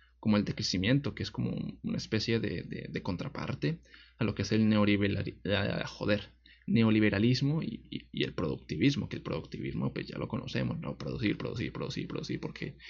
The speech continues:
porque el crecimiento económico es importante. Bueno, esto es lo que dicen los economistas. El crecimiento económico es importante porque así vamos a eliminar la pobreza y así, al tener dinero, podemos trasladarnos a las, a, a las ener-, energías renovables, como si fuera tan sencillo.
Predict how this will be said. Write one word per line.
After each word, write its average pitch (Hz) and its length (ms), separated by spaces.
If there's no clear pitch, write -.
porque - 180
el 95 60
crecimiento 104 400
económico 127 360
es - 60
importante. 98 720
Bueno, 110 260
esto - 160
es - 40
lo - 60
que 113 100
dicen 113 100
los 107 140
economistas. - 400
El - 60
crecimiento 139 420
económico 135 460
es 135 40
importante 131 520
porque - 240
así 127 180
vamos 123 160
a 127 60
eliminar 110 260
la 117 120
pobreza - 380
y - 60
así, 120 320
al - 80
tener 107 260
dinero, 120 400
podemos 110 380
trasladarnos 107 720
a 101 60
las, 110 180
a, - 200
a 104 120
las 104 160
ener-, 107 400
energías 107 500
renovables, 110 540
como 117 160
si - 80
fuera 113 160
tan 101 180
sencillo. 101 600